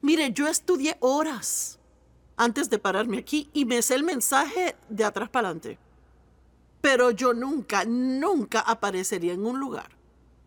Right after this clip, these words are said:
sin hacer mi parte, porque yo creo que es mi responsabilidad. Quiero darle lo mejor de mí. No solo quiero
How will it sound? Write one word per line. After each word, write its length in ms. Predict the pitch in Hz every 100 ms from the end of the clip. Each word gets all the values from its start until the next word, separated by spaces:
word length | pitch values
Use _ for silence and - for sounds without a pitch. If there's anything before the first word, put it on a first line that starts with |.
| _
sin 360 | - - 302 302
hacer 420 | 320 320 262 220
mi 260 | 208 233 370
parte, 600 | - 359 311 202 - 127 - _ _ _ _ _ _ _ _ _ _ _ _ _ _ _ _ _ _ - - _ _ _ _
porque 320 | 247 220 226
yo 200 | 175 254
creo 260 | - 277 269
que 120 | 240
es 180 | 220 -
mi 240 | 208 285
responsabilidad. 1300 | 320 202 - - 220 226 214 170 180 214 233 330 294 - -
Quiero 420 | 220 196 208 277
darle 680 | 226 220 208 190 175 185 196 _ _ _ _
lo 380 | 220 226 233 220
mejor 440 | 208 196 220 254
de 120 | 226 208
mí. 200 | 190 214
No 180 | 226 302
solo 360 | - 415 349 - _ _ _ _ _ _ _ _ _ _ _ _ _ _
quiero 560 | - 254 247 269 214